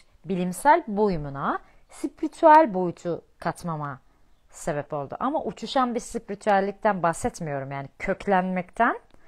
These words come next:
ve ardından diğer çakralara doğru koşulsuz sevgi, vicdan, merhamet, empati, ardından sabır. Mesela benim terapistliğime çok faydası oldu yoganın. Çünkü daha sabırlı,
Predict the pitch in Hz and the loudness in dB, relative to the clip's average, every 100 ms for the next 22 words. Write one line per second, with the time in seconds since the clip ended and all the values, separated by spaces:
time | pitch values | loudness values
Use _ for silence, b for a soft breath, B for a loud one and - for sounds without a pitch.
0 | b b b 208 208 202 220 214 208 185 | b b b -2 2 4 2 0 -2 0
1 | 262 359 208 190 - 180 - 156 147 143 | -2 2 4 4 2 -6 -4 -4 -2 -2
2 | 147 143 143 180 320 b b b - 196 | -2 -4 -2 -2 -2 b b b -6 -6
3 | 196 - 214 - 214 175 151 180 170 170 | -6 -10 -14 -4 0 0 -2 -4 -4 -4
4 | 160 170 165 160 165 170 170 160 160 - | 0 0 0 0 0 0 -2 -4 -6 -8
5 | 202 185 - 190 - 190 185 b b b | -8 -8 -4 -6 -4 -4 -4 b b b
6 | b b _ 214 202 208 196 190 196 - | b b _ 2 2 0 0 0 0 0
7 | 196 180 170 170 - - - - 190 - | 0 2 2 0 -12 -20 -20 -12 -2 0
8 | 202 220 - 214 185 - 226 240 240 262 | 0 -2 -2 -4 -4 -10 -6 -6 -6 -8
9 | - 214 175 160 180 160 151 151 151 156 | 2 4 4 0 -2 -2 -4 -4 -4 -6
10 | 269 - - 254 - 226 - b b b | -10 -12 -12 -12 -4 -4 -4 b b b
11 | - - 190 294 294 202 170 151 185 | -6 -4 -4 0 0 0 -2 -2 -4